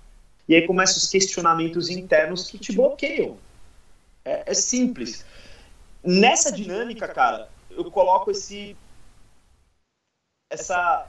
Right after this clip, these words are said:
metáfora do vai ser fácil, vai ser difícil, é, é, essa análise muito à prova. Porque todos os atletas que passam do Hiperfocus, e eu vou nas competições acompanhar, seja de qualquer modalidade, é incrível como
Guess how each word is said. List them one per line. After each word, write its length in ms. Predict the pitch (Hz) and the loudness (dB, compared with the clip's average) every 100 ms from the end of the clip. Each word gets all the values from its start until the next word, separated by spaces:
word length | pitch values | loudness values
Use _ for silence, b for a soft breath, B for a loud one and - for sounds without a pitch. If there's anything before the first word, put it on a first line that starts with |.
| - | -14
metáfora 720 | 160 180 185 185 220 190 180 | -12 -10 0 2 4 2 0
do 80 | 165 | -2
vai 160 | 175 | -6
ser 240 | 180 180 170 | -6 -10 -8
fácil, 480 | 160 165 170 165 156 - - - - - - - - - | -6 -6 -8 -16 -18 -20 -20 -20 -20 -20 -20 -20 -20 -18
vai 160 | 160 | -16
ser 140 | 160 160 | -14 -14
difícil, 720 | - _ 156 196 - 147 123 - | -18 _ -12 -10 -10 -12 -12 2
é, 460 | 131 135 139 139 | 4 4 0 -2
é, 20 | 139 | -2
essa 260 | 139 165 | 2 4
análise 760 | 151 156 160 196 190 - - - - - - - | 4 6 6 6 4 -10 -16 -20 -20 -20 -18 -8
muito 300 | 196 240 240 | -6 2 2
à 60 | |
prova. 580 | - 185 160 147 120 101 - - - - - | 2 4 4 4 -6 -18 -20 -20 -20 -20 -8
Porque 800 | 165 165 190 190 196 190 180 180 | -8 -2 2 4 4 2 -2 2
todos 240 | 240 262 | 2 2
os 60 | 202 | -2
atletas 400 | 214 214 208 196 | 0 0 -4 -6
que 160 | 202 | -6
passam 280 | 185 185 190 | 2 2 2
do 60 | 180 | -8
Hiperfocus, 680 | 180 165 160 160 180 170 151 | -10 -8 2 4 4 2 -8
e 40 | |
eu 120 | 156 | -8
vou 80 | 156 | -8
nas 160 | 165 160 | -8 -8
competições 520 | 160 156 156 156 156 | -10 -8 -8 -8 -2
acompanhar, 640 | 143 147 156 151 139 151 | -2 -2 -2 0 4 4
seja 280 | 151 156 151 147 | 2 -2 -2 -2
de 80 | |
qualquer 360 | - 143 143 156 | 0 0 0 -4
modalidade, 680 | 160 156 147 135 151 160 - - - - - | 0 0 4 8 8 6 -6 -20 -20 -20 -4
é 120 | 143 | -2
incrível 520 | 190 196 185 208 202 196 | -2 -4 -10 0 0 2
como 360 | 190 190 185 | -4 -6 -12